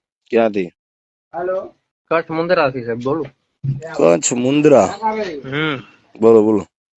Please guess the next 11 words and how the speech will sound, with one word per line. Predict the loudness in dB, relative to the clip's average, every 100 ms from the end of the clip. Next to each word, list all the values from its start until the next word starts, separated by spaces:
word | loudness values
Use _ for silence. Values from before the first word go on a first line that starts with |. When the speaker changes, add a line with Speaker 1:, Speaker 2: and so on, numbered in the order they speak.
| -20 _ -20 _ _ _ _ _ _ -10
Speaker 2:
સાહેબ, | -6 -4 -2
આ | -2
વિવાદ | -2 -2 -2 -2
છે, | -2
આમાં | -2 -2 -4
તમે | -6 -6
કાં | -2 -2
આવતા | -2 -6 -10
નથી | -10 -8
કાંઈ? | -6 -6 -10 _ _ _ 4
Speaker 1:
કયામાં? | 6 6 4 -2